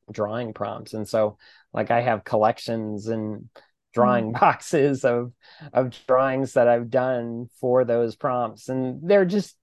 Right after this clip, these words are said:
Speaker 1: my own personal stuff. You know, it's like,
Speaker 2: Mm.
Speaker 1: it's, it wasn't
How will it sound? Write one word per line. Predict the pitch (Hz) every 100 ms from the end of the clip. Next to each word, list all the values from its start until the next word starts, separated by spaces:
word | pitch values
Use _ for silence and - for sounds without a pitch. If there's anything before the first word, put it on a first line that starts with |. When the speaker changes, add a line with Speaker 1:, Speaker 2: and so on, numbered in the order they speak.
| 175
Speaker 1:
my | 135 165 160
own | 175 165
personal | - 180 - 131 113
stuff. | - - 113 - -
You | 127
know, | 131
it's | 135 139
like, | 127 120 _ _
Speaker 2:
Mm. | 208 196
Speaker 1:
it's, | 139 - - 110 - _ -
it | 127
wasn't | 123 131 127 135 127